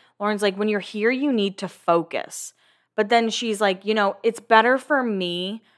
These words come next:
to talk to you than Kelly," because Steph starts, like, doodling and Steph's like, "I hate confrontation." And Lauren's like, "I'm just trying to, like, tell you what to do. I'm not trying to have any kind of fight with you, but if it was with Kelly, this would be a lot worse."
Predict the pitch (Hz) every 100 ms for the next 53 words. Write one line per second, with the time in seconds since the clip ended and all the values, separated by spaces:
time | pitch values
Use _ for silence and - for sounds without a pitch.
0 | _ - 190 196 170 - - 208 220 226
1 | 185 170 - 185 156 95 95 185 214 190
2 | 170 - 196 - 185 175 170 165 185 175
3 | 180 180 175 - 170 170 - 175 196 185
4 | 185 180 190 185 196 190 - 208 233 _
5 | _ _ - 240 247 240 247 240 240 247
6 | 254 240 240 226 208 - - 233 233 220
7 | 214 - - 175 254 202 170 190 - 214
8 | 202 190 190 180 170 _ _ _ - 214
9 | 214 202 208 190 196 196 175 - 226 240
10 | 226 208 190 185 196 185 202 190 196 190
11 | 196 190 - 220 254 214 185 185 190 190
12 | 175 170 165 202 302 269 78 - - -